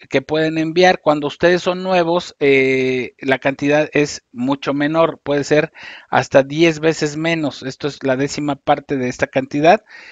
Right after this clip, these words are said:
Mientras empiezan a, a, este, activar su plataforma de Bitso. Con este, con este código, ¿sí? Con este código ustedes se presentan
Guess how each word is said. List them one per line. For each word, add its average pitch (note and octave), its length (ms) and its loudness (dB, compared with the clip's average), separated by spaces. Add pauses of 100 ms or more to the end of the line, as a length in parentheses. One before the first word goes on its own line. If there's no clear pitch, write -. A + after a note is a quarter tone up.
(280)
Mientras F3+ 540 2
empiezan E3 680 -2
a, C#3 480 0
a, C3 60 0
este, B2 520 -6
activar C#3+ 600 0
su D#3+ 260 -8
plataforma C#3+ 720 0
de C#3 100 0
Bitso. D3 460 -4 (1500)
Con D3+ 220 2
este, G3 400 0
con D#3+ 180 0
este - 320 -2
código, F3+ 600 2 (1800)
¿sí? D#3+ 340 -4
Con C#3 200 0
este F3+ 280 0
código F3 460 0
ustedes D#3 360 -2
se - 100 -6
presentan D#3 760 -2